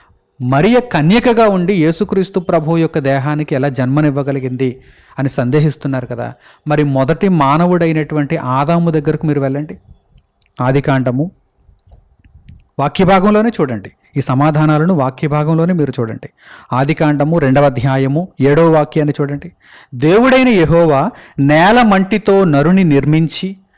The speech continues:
వాని నాసికారంధ్రములలో జీవవాయువును ఊదగా నరుడు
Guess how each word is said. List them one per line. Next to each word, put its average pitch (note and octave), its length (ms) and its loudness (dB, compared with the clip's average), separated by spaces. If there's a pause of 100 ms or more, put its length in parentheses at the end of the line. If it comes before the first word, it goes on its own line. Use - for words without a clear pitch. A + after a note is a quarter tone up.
(220)
వాని F3 300 2
నాసికారంధ్రములలో G#3 1300 2 (240)
జీవవాయువును F#3 840 2
ఊదగా E3 440 2
నరుడు D3 440 2